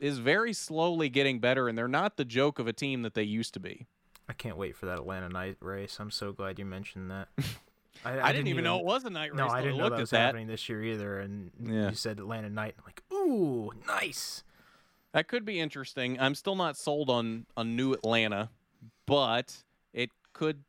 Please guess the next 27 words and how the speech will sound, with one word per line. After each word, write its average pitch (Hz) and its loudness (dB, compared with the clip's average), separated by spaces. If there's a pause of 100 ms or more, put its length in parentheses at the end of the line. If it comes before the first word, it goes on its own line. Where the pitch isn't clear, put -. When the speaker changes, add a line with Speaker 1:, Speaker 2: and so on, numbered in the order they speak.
Speaker 1:
still 143 2
be 123 0
pretty 110 -2
cool. 104 -6
Speaker 2:
See, 165 -6 (260)
here's 208 -2
my 135 2
opinion 117 -2
on 101 -2
New 104 -2
Atlanta. 95 -8 (1080)
I 120 -4
don't 151 0
love 175 6
it, 117 2 (720)
but - -2
we 123 0
would 147 2
have 139 0
had 139 -2
the 127 2
repave 123 2
Atlanta 107 -2
anyway, 160 -2 (440)
and 127 0
I'd 123 2
rather, 135 4